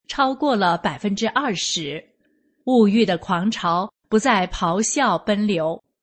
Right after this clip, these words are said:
人们的心绪开始寻求静谧。五、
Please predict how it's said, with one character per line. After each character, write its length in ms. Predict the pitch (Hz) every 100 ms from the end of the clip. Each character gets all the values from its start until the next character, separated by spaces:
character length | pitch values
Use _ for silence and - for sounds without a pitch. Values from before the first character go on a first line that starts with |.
| _ _
人 180 | 220 220
们 160 | 269 233
的 180 | 196
心 320 | 185 - 269 285
绪 440 | - 285 196 160 _ -
开 240 | 220 208
始 360 | 208 214 175 170
寻 280 | - 185 220
求 380 | - 185 175 208
静 340 | - 294 202
谧。 360 | 165 196 151 - _ _ _ _ _ _ _ _ _ -
五、 440 | 202 165 185 196